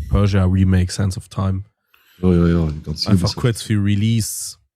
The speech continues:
Speaker 1: oder kurz für Fertigstellung, einfach patcht so, fertig.
Speaker 2: Ja, ja. Ja, aber, äh, auch von der Lo-, Leash-Verschwörungstheorie, also so, wir, wir wissen ja auch, dass einfach viel so Sachen noch laufen mit, äh,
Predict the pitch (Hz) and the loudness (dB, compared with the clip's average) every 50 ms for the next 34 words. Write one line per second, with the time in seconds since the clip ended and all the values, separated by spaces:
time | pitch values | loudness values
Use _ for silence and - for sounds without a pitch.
0 | _ _ - - 101 98 92 - - - 113 - - - 113 101 104 - - - | _ _ -10 -8 -6 -6 -6 -4 -4 -4 -4 -4 -2 -4 -2 -2 -2 -4 -2 -2
1 | 113 113 104 101 92 - - 113 104 101 95 98 101 98 107 101 - 185 170 113 | -2 0 -2 -4 -6 -6 -4 -4 -2 -2 -2 -4 -4 -4 -6 -6 -6 -8 -8 -8
2 | 98 - _ _ _ - - 147 139 147 - - - - - - - 120 110 113 | -12 -16 _ _ _ -6 -2 -2 -2 -2 -4 -8 -14 -12 -10 -6 -4 -2 -2 -2
3 | 120 123 123 120 _ _ _ - 113 113 120 117 110 104 104 101 - - - - | -2 -4 -6 -10 _ _ _ -6 -4 -4 -2 -2 -2 -2 -4 -4 -6 -10 -20 -20
4 | _ _ _ _ - 95 98 101 101 98 98 95 90 - _ _ _ _ _ _ | _ _ _ _ -6 -4 -2 -2 0 0 -2 -4 -6 -8 _ _ _ _ _ _
5 | _ _ _ _ _ _ _ _ _ _ _ _ _ _ _ _ _ _ _ - | _ _ _ _ _ _ _ _ _ _ _ _ _ _ _ _ _ _ _ -4
6 | 131 147 127 107 131 131 117 98 113 110 - - _ - 85 - - 87 80 - | -2 -2 0 0 0 -2 -2 -2 -4 -6 -6 -8 _ -20 -20 -20 -20 -20 -14 -14
7 | - - - - 117 110 - - 113 107 110 104 107 110 110 107 110 123 147 147 | -14 -14 -12 -12 -12 -10 -8 -6 -6 -4 -4 -2 -2 -2 0 2 2 4 4 2
8 | 143 - - - 110 - - 127 135 131 107 104 101 98 98 98 98 98 98 92 | 2 0 -4 -8 -8 -6 -2 -2 -2 0 0 0 0 2 2 2 2 0 0 -2
9 | - - - 101 95 95 107 104 95 95 98 92 95 95 90 98 101 95 87 92 | -6 -4 -4 -4 -2 -2 -2 -2 -2 -2 -4 -4 -4 -4 -2 -2 -2 -2 0 -2
10 | 92 87 90 95 90 85 104 101 - - 90 92 92 - - 90 87 92 95 95 | -2 0 0 -2 0 0 -2 -2 -2 -2 -4 -6 -6 -6 -8 -8 -4 -2 -2 -2
11 | 90 82 87 - - - 98 95 90 90 87 - 90 90 98 92 - - 90 87 | -2 -4 -6 -12 -6 -2 -2 0 0 -2 -4 -6 -6 -4 -4 -6 -6 -6 -12 -8
12 | - 98 95 92 92 - 85 82 82 80 _ - 80 | -4 -2 -2 -2 -4 -6 -12 -12 -12 -14 _ -20 -20